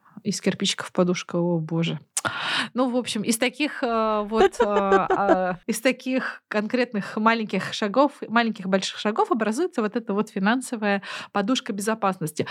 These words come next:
Speaker 1: Но мы не создаём подушку безопасности из времени. Мы не говорим: «Я отложу этот час, чтобы ничего не
Speaker 2: Блин, был
Speaker 1: делать.
Speaker 2: бы класс.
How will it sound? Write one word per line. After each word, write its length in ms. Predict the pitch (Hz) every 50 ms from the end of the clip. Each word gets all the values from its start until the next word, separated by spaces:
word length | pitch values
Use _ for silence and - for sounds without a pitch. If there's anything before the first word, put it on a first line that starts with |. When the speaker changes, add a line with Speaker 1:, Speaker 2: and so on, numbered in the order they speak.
| - - -
Speaker 1:
Но 100 | 202 220
мы 140 | 240 269 320
не 100 | 320 302
создаём 840 | 254 - 247 233 220 202 214 208 214 220 247 285 302 285 233 185 175 - -
подушку 420 | 214 202 202 247 226 - - 214
безопасности 720 | 185 214 196 202 196 - 240 247 247 - 214 - - -
из 200 | 175 - 208 180 214
времени. 640 | 196 214 220 214 208 196 185 185 170 160 135 101 - _ _ _ _ _ _ -
Мы 140 | 214 220 254
не 140 | 262 269 240
говорим: 400 | 214 247 220 226 233 285 359 403 370 - - - - -
«Я 220 | 214 208 254 285 -
отложу 840 | - - - 240 226 214 202 196 170 180 214 233 247 254 247 220 - -
этот 320 | 214 196 190 185 185 -
час, 480 | - - 240 247 285 330 330 - - - -
чтобы 560 | - - - - 220 262 226 220 220 202 196 -
ничего 480 | 208 202 196 185 - 160 156 - 175
не 80 | 220 -
Speaker 2:
Блин, 500 | - 214 208 147 - - - 190 - 170
был 80 | 160 160 165 160
Speaker 1:
делать. 40 | 156
Speaker 2:
бы 80 | 156 151
класс. 640 | - - 160 147 139 135 135 143 139 - - -